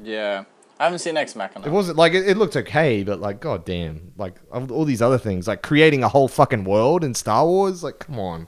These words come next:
Speaker 1: I'm sure you're not happy with this one, though. Cinematography goes to The Revenant.
Speaker 2: Yeah, but who didn't see that coming? Like, I
Speaker 1: I,
Speaker 2: don't think so.
Speaker 1: I'm happy.
Speaker 2: I know you're happy. What were the other? I think, like, Mad Max was in there. I, I probably would have liked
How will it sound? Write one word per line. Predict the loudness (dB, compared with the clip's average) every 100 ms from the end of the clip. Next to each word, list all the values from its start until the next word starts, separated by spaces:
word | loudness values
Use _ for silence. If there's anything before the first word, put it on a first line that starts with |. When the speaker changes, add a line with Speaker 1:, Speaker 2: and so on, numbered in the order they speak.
| 0
Speaker 1:
I'm | 2
sure | 6 6
you're | 8 6
not | 2
happy | 0 -2 -2
with | -2
this | -4 -2
one, | -4 0
though. | 0 0
Cinematography | -6 -4 -2 -2 -2 -2 -2 -2
goes | 0 -2 -2
to |
The | -6
Revenant. | 0 0 0 -6 -2
Speaker 2:
Yeah, | 2 4 4 2
but | 2 0 0
who | 0 0
didn't | 0
see | -6 -10
that | -12 -14
coming? | -14 -14 -8 -6 -4 -4
Like, | -4 -6 -8 _ _
I | 0 4 6
Speaker 1:
I, | 6 2
Speaker 2:
don't | -2
think | 0
so. | 4
Speaker 1:
I'm | 4 2
happy. | -6 -10 -8 -12 -14 _ -20 _ _ _ -12
Speaker 2:
I | -6
know | -2
you're | 0 -2
happy. | -4 -8 -14 -16 -16 -18 _ _ -20 _ 0
What | 2
were | 4
the | 4
other? | 2 4
I | 2
think, | 2 0
like, | 0 0
Mad | -2 -2
Max | -2 -4 -4
was | -4
in | 0
there. | 4 4 6
I, | 6 4 2
I | -2
probably | 4 4 4
would | 2 0
have | 0
liked | 0 0 -8